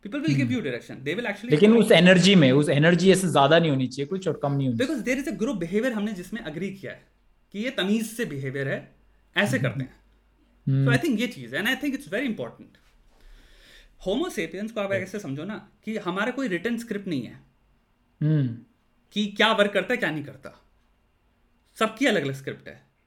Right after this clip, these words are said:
Speaker 1: तो हमें maybe अपनी स्क्रिप्ट को मद्देनजर रखते हुए मॉडर्निटी से जोड़ना चाहिए। लड़का लड़की, of course, लड़कियों को घर में नहीं रखना चाहिए।
Speaker 2: हम्म।
Speaker 1: Of course, स्कूल में जितना बात करे उतना बढ़िया यार।
Speaker 2: हम्म।
Speaker 1: भाई, obviously भाई, लेकिन रूल्स के साथ, अवेयरनेस के साथ समझाओ,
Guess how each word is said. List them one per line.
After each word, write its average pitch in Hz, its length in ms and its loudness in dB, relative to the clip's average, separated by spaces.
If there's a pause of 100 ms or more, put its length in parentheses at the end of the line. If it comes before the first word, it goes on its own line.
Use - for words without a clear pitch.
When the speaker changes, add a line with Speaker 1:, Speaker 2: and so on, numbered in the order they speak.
Speaker 1:
तो 247 80 0
हमें 254 160 0
maybe 254 320 -2
अपनी 262 140 -4
स्क्रिप्ट 247 400 -10
को 247 100 -12
मद्देनजर 170 440 -8
रखते 147 220 -12
हुए 240 120 -8
मॉडर्निटी 226 500 -8
से - 120 -12
जोड़ना 175 220 -10
चाहिए। 123 360 -18
लड़का 135 260 -16
लड़की, 214 340 -14 (100)
of - 480 -18
course, 269 260 -4 (500)
लड़कियों 208 320 -4
को 208 80 -2
घर 151 180 -8
में 160 100 -6
नहीं 156 100 -8
रखना 135 220 -14
चाहिए। 101 300 -20 (760)
Speaker 2:
हम्म। 147 200 0
Speaker 1:
Of 220 60 -2
course, 269 240 -2
स्कूल 247 320 -8
में 233 80 -8
जितना 208 240 -6
बात 185 260 -6
करे 180 120 -8
उतना 165 160 -8
बढ़िया 131 300 -4
यार। 113 360 -14 (680)
Speaker 2:
हम्म। 147 200 2 (580)
Speaker 1:
भाई, 339 60 -8
obviously 254 960 -4
भाई, 160 220 -14 (640)
लेकिन 285 280 -2
रूल्स 247 420 -2
के 170 100 -8
साथ, - 580 -16
अवेयरनेस 302 500 -2
के 156 100 -12
साथ - 300 -18
समझाओ, 226 760 -6